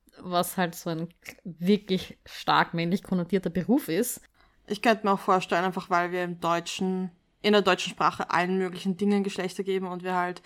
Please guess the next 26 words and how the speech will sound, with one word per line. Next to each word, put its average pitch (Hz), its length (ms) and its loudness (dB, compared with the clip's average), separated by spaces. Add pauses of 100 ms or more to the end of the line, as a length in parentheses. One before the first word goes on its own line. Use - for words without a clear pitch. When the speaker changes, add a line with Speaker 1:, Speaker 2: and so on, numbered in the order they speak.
(340)
Speaker 2:
der 190 160 8
Roboter, 180 680 2
der 175 560 -4 (200)
Bot, - 600 -8 (440)
weiß 185 180 4
nicht, 196 180 0
und 190 140 0
dass 202 120 4
wir 208 80 0
von 208 160 4
dem 190 220 4
dann 202 160 4
auch 170 140 2
schon 190 500 2 (800)
mitbekommen, 208 680 2
okay, 175 460 0
männlich. 165 460 -2 (260)
Einfach 180 240 0
nur, 190 160 4
weil 185 120 2
es - 240 -6 (340)
sprachlich 180 540 2
für 175 120 -4
uns 170 180 -6
männlich 165 320 -6
ist. 175 220 -14